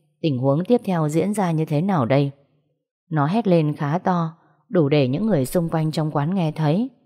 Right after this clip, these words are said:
"Mày đừng nói với tao là anh Khải Tú nhá." "Ừ, mày nói đúng rồi." "Ôi,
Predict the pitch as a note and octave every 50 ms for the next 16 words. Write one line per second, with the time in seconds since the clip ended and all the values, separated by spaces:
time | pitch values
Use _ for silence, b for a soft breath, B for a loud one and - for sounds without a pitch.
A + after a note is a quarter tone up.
0 | _ _ _ _ _ _ _ _ _ - A#3 A3 G#3 A3 G#3 G#3 G#3 G3 G3+ A3
1 | C4+ C4+ - B3 B3 B3 A#3 A3 A#3 B3 - A#3 G#3+ D#3 D3 - - F#3+ G3 A3
2 | B3 C#4+ D#4+ E4+ F4 F4 b b b b b b b b _ _ _ E3 E3 D3
3 | C3+ B2 B2 B2 - _ _ _ _ _ _ - D3+ D3 C#3 C3+ C3+ C#3 D#3+ F#3
4 | F3 D#3 F#3 A#3+ - G#3+ D#3+ B2+ A#2 - b b b b b b b b - -
5 | A#3+ A#3+